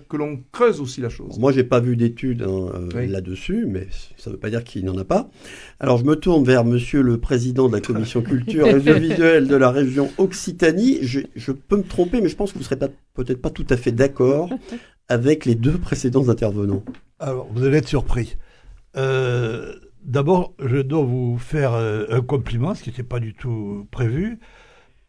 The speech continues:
Speaker 3: parce que lorsque je suis venu, j'étais persuadé, euh, qu'il y aurait, euh, un consensus en termes de bégaiement de ce qu'on entend sur tous les médias,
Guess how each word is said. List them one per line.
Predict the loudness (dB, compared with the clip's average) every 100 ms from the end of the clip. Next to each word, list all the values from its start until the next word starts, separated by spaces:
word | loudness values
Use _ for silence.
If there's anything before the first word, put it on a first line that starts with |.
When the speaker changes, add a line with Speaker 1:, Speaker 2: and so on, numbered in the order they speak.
| _
Speaker 3:
parce | -4 -2
que | -2
lorsque | -2 -2 -6 -4 0
je | 0
suis | 0 -2 -2 -2 -6 -4
venu, | 0 0 0 0 0 -2 -10 _ _ _ _ _
j'étais | -8 -4
persuadé, | 2 2 2 0 0 2 2 2
euh, | 0 -2 -6 -4
qu'il | -2
y |
aurait, | 0 0 0
euh, | 0 -2 -4 -6 -8 -10 -16 -20 -20 -4
un | -2
consensus | 0 0 0 0 -2 -2 -6 -6 -8 -16 -20 -20 -20 -20 -20 _ -4
en | -4
termes | 0 0 2 0
de | 0
bégaiement | 0 2 2 2 2 2
de | 0 -2
ce |
qu'on | 2 2
entend | 4 2
sur | 2 0 2
tous | 4
les | 6
médias, | 4 4 2 0